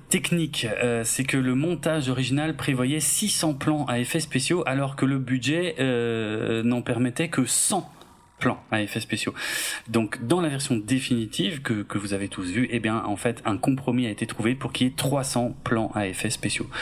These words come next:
Donc, ils ont quand même, euh, un peu gonflé le budget pour les effets spéciaux. Voilà, c'était juste pour donner ces chiffres. Et sinon, les, les seules autres anecdotes que j'ai, ce sont trois petites scènes coupées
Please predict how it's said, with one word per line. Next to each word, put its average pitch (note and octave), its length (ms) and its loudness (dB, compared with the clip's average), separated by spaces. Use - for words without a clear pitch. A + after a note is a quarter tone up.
Donc, F#2+ 160 2
ils G2 80 2
ont F2+ 80 0
quand A2+ 160 0
même, A#2 320 0
euh, F#2 500 0
un G#2 180 2
peu A#2+ 180 2
gonflé A2+ 480 0
le A2 40 -6
budget G#2+ 300 0
pour - 160 -2
les G2+ 140 -2
effets G2+ 160 -2
spéciaux. - 280 -2
Voilà, F2 220 -2
c'était - 240 -2
juste C3 220 0
pour A#2 120 0
donner A#2 220 2
ces A#2 160 0
chiffres. - 300 -2
Et C3 60 6
sinon, D3 280 2
les, C3+ 260 2
les C3 120 4
seules D3+ 340 2
autres C#3 160 0
anecdotes C#3 480 0
que B2+ 140 2
j'ai, C3 200 0
ce - 160 0
sont A#2+ 200 2
trois F3 260 0
petites C#3+ 300 0
scènes F#3 240 2
coupées - 400 -2